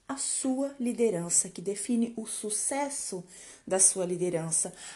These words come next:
A liderança não serve meramente para, para indicar quem faz o quê, mas ela deve servir de projeto de partida para atingir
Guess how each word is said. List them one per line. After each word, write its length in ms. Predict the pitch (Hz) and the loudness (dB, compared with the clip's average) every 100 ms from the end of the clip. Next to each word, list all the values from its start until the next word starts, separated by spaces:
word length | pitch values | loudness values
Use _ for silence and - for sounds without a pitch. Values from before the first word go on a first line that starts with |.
| - | 0
A 100 | 220 | 0
liderança 500 | 214 254 254 269 285 | 4 4 6 4 2
não 120 | 359 | 2
serve 480 | - 277 269 349 277 | 2 4 4 4 2
meramente 640 | 208 196 190 180 214 - | 2 0 0 -2 -2 -4
para, 380 | - 185 180 180 | -4 -2 -2 -2
para 200 | 185 180 | -4 -2
indicar 520 | 190 185 208 202 190 | -2 -2 -4 -6 -6
quem 140 | - 202 | -6 -4
faz 300 | 196 190 214 | -2 -2 -2
o 40 | |
quê, 360 | 226 185 180 - _ - - - | -2 -2 -2 -6 _ -20 -20 -8
mas 220 | 180 180 | -2 0
ela 200 | 185 185 | 2 2
deve 500 | 185 175 202 254 285 | 0 2 4 4 2
servir 800 | 269 262 233 214 185 180 208 - - _ _ _ _ _ _ _ _ | 2 4 2 -2 -6 -6 -6 -8 -16 _ _ _ _ _ _ _ _
de 160 | 208 202 | -8 -8
projeto 720 | 208 226 226 214 247 269 240 | 0 2 2 2 0 0 -4
de 160 | 208 226 | -4 -6
partida 1400 | - - 247 302 - _ - - 247 233 175 180 170 170 | -8 -4 -2 -2 -4 _ -8 -4 0 -2 -2 -2 -4 -4
para 220 | 190 190 | -6 -4
atingir 760 | 226 - 262 233 208 226 233 | -6 0 2 2 -2 -2 -4